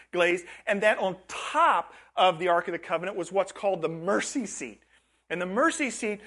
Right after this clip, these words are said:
was a, a, a, a plate of gold. It was probably not a part of the, the, the covenant, but it was on, sitting on top. And then over top of it, on each side, were two cherubim,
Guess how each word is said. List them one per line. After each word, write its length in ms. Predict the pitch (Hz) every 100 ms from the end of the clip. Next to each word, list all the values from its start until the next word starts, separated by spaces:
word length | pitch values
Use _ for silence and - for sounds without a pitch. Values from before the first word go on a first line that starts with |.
| -
was 300 | 190 190 180 - _ _ _ _ _ _ _ -
a, 80 | 156 -
a, 80 | 175
a, 580 | 202 180 190 156 143 139
a 60 | 160
plate 400 | - 214 294 311
of 200 | 220 143
gold. 600 | 190 220 254 208 143 175
It 100 | 180
was 140 | 151 -
probably 260 | 214 190
not 220 | 196 190
a 40 | 160
part 520 | - - - 240 226
of 120 | 175
the, 160 | 151 135 - - -
the, 540 | 156 147 131 135 170 165 160
the 120 | 143
covenant, 540 | - - 202 147 160 - - _
but 200 | 175 175
it 80 | -
was 160 | 175 160
on, 140 | 147
sitting 340 | - - 240 214
on 80 |
top. 300 | 180 226 180 -
And 160 | 180
then 200 | 208 269
over 300 | - 233 214
top 400 | 202 - 294 320
of 140 | 202 170
it, 60 |
on 180 | 170 165 -
each 240 | 269 294 -
side, 560 | - 254 254 190 175 - -
were 140 | 185 180
two 300 | - 294 -
cherubim, 720 | - 262 254 240 151 135